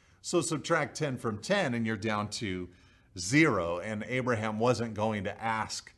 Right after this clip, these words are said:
God not to judge if there were zero righteous people in Sodom. No,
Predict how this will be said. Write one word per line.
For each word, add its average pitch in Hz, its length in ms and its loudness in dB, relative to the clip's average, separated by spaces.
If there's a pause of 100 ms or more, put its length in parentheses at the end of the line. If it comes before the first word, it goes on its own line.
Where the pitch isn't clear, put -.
(280)
God 101 500 2 (200)
not 101 480 -2
to 113 100 -6
judge 92 800 -2
if 101 200 -8
there 107 160 -4
were 90 180 -6
zero 95 760 -2 (300)
righteous 92 600 -2
people 120 640 -2 (240)
in 98 200 -6
Sodom. 98 540 -2
No, 113 240 -4